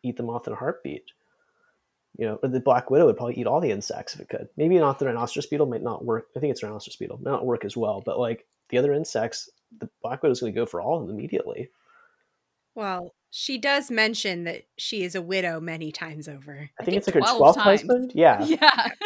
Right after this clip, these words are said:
Speaker 2: She's a black widow widow. <laughs>
Speaker 3: She's a black widow widow. Wow, that, that was actually really cool. I did not <laughs> know about the relationship between ants and aphids,
Speaker 2: That
Speaker 3: even
Speaker 2: was
Speaker 3: though
Speaker 2: cool.
Speaker 3: I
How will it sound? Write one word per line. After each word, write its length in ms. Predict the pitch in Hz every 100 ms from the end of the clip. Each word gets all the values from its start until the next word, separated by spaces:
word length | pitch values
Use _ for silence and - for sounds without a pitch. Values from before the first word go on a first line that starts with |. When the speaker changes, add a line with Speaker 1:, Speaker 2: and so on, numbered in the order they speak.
| 466 _ _
Speaker 2:
She's 200 | - 247
a 40 | -
black 280 | 214 208
widow 240 | 196 180 165
widow. 340 | 156 151 160
<laughs> 380 | 240 - 330 -
Speaker 3:
She's 160 | 415 330 -
a 60 |
black 240 | 226 208 208
widow 220 | 202 190
widow. 340 | 180 170 156 - 294 - 294 269
Wow, 260 | 277 208 202
that, 180 | 330 -
that 160 | 240 294
was 140 | 359
actually 320 | 339 - 392
really 240 | 285 277 285
cool. 240 | 277 247
I 100 | 254
did 220 | 220 220 190
not 200 | 220 240
<laughs> 20 |
know 80 | 311
about 260 | 262 254 254
the 100 | 262
relationship 680 | 247 294 311 254 233 262 240
between 340 | 214 277 214
ants 320 | 202 196 208
and 80 | 214
aphids, 520 | 180 196 - 294 233
Speaker 2:
That 120 | 277
Speaker 3:
even 60 | 381 285
Speaker 2:
was 100 | 208
Speaker 3:
though 60 |
Speaker 2:
cool. 180 | 202
Speaker 3:
I 60 | 165